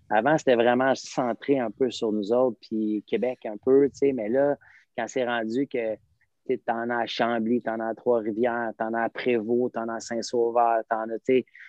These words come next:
là, ça commence à pousser, là, tu sais, un peu partout, puis on dirait que tout le monde commence à vouloir vraiment,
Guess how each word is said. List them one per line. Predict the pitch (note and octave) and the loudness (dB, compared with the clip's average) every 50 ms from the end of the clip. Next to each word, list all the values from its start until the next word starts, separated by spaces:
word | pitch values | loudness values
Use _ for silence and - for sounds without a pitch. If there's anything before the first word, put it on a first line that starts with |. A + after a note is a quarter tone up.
| - _ | 0 _
là, | - A#2 | 2 4
ça | - A#2+ G#2 | 4 2 0
commence | - A2+ A2+ B2+ D#3+ F#3 D#3 - - | 2 2 2 2 2 0 0 0 -2
à | A2 G2+ | -2 -2
pousser, | - _ _ - - - - D#3+ D#3+ D3+ | -2 _ _ -18 -10 0 4 4 6 6
là, | C3 B2+ B2 A#2 | 4 4 2 0
tu | - _ | -2 _
sais, | - C3+ C3+ | 0 0 0
un | C3 A#2 G#2 | 0 -2 -6
peu | - _ - F3 | -6 _ -2 -2
partout, | E3+ - C3 - - - _ - F#3+ A3 G3+ | -2 -2 -6 -6 -6 -12 _ 0 0 0 0
puis | _ - C#3 | _ -4 -4
on | A#2 A2 | -4 -2
dirait | A2 B2+ C3 | -4 -6 -6
que | _ | _
tout | _ D3+ | _ -2
le | D3+ | -2
monde | F3 G3+ G#3+ F#3 | 0 -2 -4 -4
commence | _ C#3+ B2+ C3+ D3+ E3 - - | _ -6 -6 -6 -10 -12 -8 -6
à | B2 | -6
vouloir | A2+ G#2 G#2+ A2 G#2+ B2 C#3 D#3+ E3 | -6 -4 -4 0 4 4 4 4 4
vraiment, | C3+ A#2 A2 A2 A#2 C#3 D#3+ F3 E3+ D3 A2+ | 2 -2 -2 0 0 -2 -2 -2 -2 -2 -4